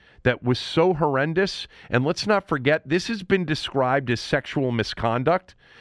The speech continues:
not sexual assault, not sexual harassment, but sexual misconduct. Okay, so that could be a lot of different things,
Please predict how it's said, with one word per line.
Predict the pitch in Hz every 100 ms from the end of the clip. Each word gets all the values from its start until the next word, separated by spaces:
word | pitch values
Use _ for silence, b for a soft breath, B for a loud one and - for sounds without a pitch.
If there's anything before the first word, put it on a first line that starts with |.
| B
not | 110 147
sexual | - 226 220 - 208
assault, | 220 - 165 151 - _ b b 87
not | 98 120 131
sexual | - 180 - 190 185
harassment, | 170 139 127 - 131 131 - B B
but | 117 -
sexual | - 147 - 147 139
misconduct. | 127 - 120 104 80 - - - b b b b
Okay, | - 131 127
so | - 151 131 127 120 b b b
that | 98 151 202 214
could | - 247 165
be | 165 160 151 147 143 135 b b b
a | 131
lot | 135 135 139 170
of | 156
different | 170 - 185 -
things, | 180 180 190 170